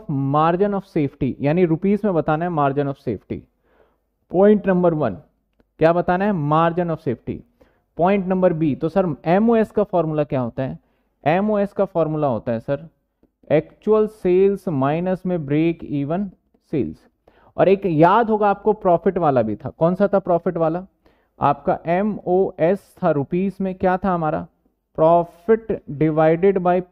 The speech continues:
पीवीआर, याद आया? यस सर। तो प्रॉफिट हमें गिवन है, पीवीआर निकाल सकते हैं सर। पीवीआर कैसे निकलेगा? कंट्री divided by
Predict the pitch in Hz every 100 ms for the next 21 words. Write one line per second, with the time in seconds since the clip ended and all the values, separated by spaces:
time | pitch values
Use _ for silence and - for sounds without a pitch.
0 | _ 220 226 233 226 220 170 175 202 208
1 | - 180 160 - 139 165 175 196 214 -
2 | - _ _ _ _ 147 165 151 123 -
3 | - _ _ _ - 160 - 175 180 180
4 | 240 214 208 180 190 202 202 196 190 -
5 | _ - 220 226 220 175 156 170 180 180
6 | 170 - 147 147 - - _ _ _ _
7 | 180 196 214 220 220 220 196 196 202 196
8 | 196 196 196 - - 175 185 180 - 226
9 | 196 175 147 147 151 147 165 202